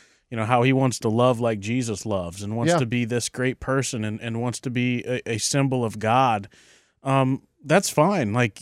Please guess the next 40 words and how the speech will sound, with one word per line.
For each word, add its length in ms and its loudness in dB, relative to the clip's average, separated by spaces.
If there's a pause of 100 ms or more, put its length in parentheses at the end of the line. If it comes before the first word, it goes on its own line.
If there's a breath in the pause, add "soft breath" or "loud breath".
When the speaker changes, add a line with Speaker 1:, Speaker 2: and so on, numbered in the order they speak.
Speaker 1:
you 220 0
should 280 2
do 140 4
that. 240 4
You 120 -2
should 240 0
wanna 220 2
be 220 2
that. 320 0
But, 220 -2
you 100 -6
know, 140 0
if 100 -4
there's 220 2
stories 340 2
about 320 0
you 100 0
out 160 2
there 140 4
like 240 2
this, 500 -2
Speaker 2:
Right. 240 -4 (360)
Speaker 1:
and 680 2 (400)
there's 300 2
stories 460 2
coming 240 4
out 120 6
of 60 0
Seattle 640 2
about 300 2
how 140 6
you're 200 2
difficult 460 0
to 60 -4
be 180 2
around, 400 2
difficult 340 -2
to 80 -6
play 220 2
with, 320 2